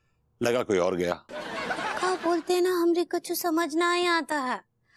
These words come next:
Speaker 2: और लेकिन ये निशान देखकर हमको लग रहा है कि ये निशान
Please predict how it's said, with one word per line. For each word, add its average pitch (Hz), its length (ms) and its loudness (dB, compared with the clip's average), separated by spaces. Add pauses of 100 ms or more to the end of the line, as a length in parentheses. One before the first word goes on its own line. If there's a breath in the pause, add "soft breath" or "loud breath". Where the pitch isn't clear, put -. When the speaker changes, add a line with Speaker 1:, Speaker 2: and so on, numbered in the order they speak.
(380 loud breath)
Speaker 2:
और 277 80 -2
लेकिन 302 360 -2
ये 320 60 2
निशान 311 600 0
देखकर 320 380 -2
हमको 311 320 -2
लग 320 240 0
रहा 302 240 0
है 240 300 -4 (600 loud breath)
कि 294 220 -2
ये 320 120 2
निशान 320 460 0